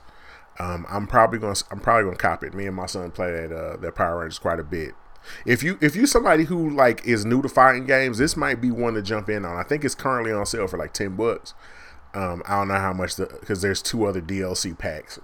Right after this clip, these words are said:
They, they might be around ten bucks. So I'm, I guess you can probably scoop the whole thing for, like, twenty-five or thirty. But yeah, Power Rangers Battle for the Grid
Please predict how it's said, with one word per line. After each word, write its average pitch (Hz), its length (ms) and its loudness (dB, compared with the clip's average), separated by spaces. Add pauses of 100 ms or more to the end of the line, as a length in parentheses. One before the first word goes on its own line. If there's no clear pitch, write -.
They, 95 200 -2
they 101 200 2
might 90 260 -4
be 85 120 -6
around 82 300 -8
ten 82 140 -6
bucks. 78 200 -10
So 92 80 -4
I'm, 95 300 -6 (120)
I 85 140 -6
guess 95 260 -2
you 107 60 -8
can 98 80 -8
probably 107 240 2
scoop - 260 -4
the 107 100 0
whole 107 200 0
thing 110 260 -6
for, 104 140 -4
like, 104 160 0 (240)
twenty-five 104 480 -2
or - 20 -8
thirty. 117 380 -6 (800)
But 90 300 -2
yeah, 101 160 2
Power 113 340 4
Rangers 107 260 0
Battle 101 200 2
for 98 140 -2
the 95 80 -4
Grid 90 520 -2